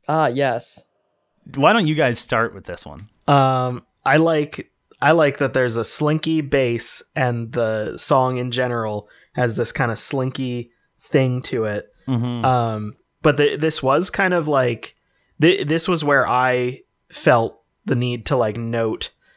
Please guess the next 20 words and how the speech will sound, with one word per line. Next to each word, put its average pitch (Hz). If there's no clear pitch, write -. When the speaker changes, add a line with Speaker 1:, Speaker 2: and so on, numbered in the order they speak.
Speaker 3:
that, 113
like, 104
ha-, 170
just 147
how 160
many 156
songs 127
I 131
didn't 127
know 123
what 120
they 131
were 113
talking 120
about 151
'cause 135
they're 120
so, 120
like, 113
cryptically, 120